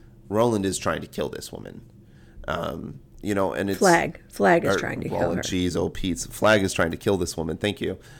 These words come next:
Speaker 1: Um, to really set up the plot that Flag is trying to kill this woman. And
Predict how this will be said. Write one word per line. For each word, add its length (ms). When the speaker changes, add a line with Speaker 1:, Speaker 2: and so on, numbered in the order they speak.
Speaker 1:
Um, 320
to 100
really 160
set 140
up 80
the 80
plot 180
that 120
Flag 260
is 80
trying 180
to 60
kill 240
this 240
woman. 260
And 600